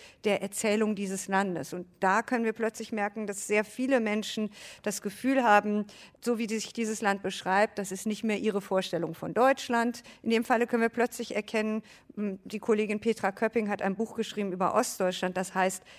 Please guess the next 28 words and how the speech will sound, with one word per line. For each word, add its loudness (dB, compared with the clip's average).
integriert 0
doch 2
erstmal 0
uns. 0
Also 0
wir 4
erkennen, 6
der 6
Integrationsbegriff 0
ist -4
ein 2
sehr 2
teilhabeorientierter 2
Begriff. -2
Und, 4
äh, 6
äh, 0
ich, -2
ich -6
stimme 0
zu, -2
dort, 6
wo 0
wir -2
ihn 2
mit -2
Migration -2
verbinden, 2